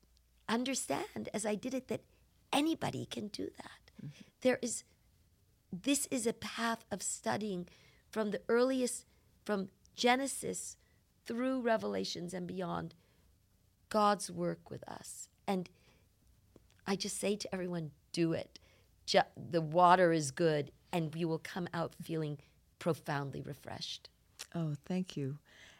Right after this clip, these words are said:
Speaker 2: And one thought that I had, a final thought, was as we talked about last week in terms of our testimonies of the Savior, I think of President Nelson's point that the answer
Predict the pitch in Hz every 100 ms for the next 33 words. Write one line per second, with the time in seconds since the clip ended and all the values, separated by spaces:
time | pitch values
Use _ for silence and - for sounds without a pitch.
0 | _ 196 196 196 - - 190 247 247 214
1 | 185 170 165 175 180 165 135 151 - 165
2 | 147 147 147 139 - - 147 139 135 -
3 | - - - - - - 92 151 165 165
4 | - 202 190 180 165 147 151 156 - 147
5 | 131 120 - - 139 131 - 151 139 139
6 | 135 - 135 131 127 131 156 151 - 143
7 | 131 131 131 123 - 143 143 127 120 -
8 | - - - - - - 165 190 180 175
9 | 147 - 175 160 156 - 143 147 - 139
10 | 135 - - - - 151 139 - 139 123
11 | - - _ _ - 147 156 156 - 151
12 | 139